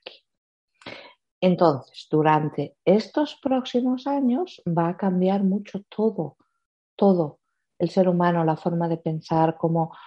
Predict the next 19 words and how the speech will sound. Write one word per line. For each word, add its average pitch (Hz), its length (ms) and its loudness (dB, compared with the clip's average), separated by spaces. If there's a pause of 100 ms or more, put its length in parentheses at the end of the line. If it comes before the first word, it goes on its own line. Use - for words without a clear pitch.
(180)
cómo 175 240 0
sentimos, 165 920 -2
cómo 170 240 -4
nos 175 260 -6
expresamos, 165 1160 -4 (340)
cómo 214 220 6
nos 202 200 4
relacionamos, 160 1400 -2 (460)
em, 160 880 2 (640)
va 233 140 -2
a - 40 -8
cambiar 233 400 0
todo 247 260 -2
mucho. 254 440 -4 (340)
De 208 100 4
hecho, 208 180 0
ya 226 360 0
está - 420 -10
cambiando. 143 760 -10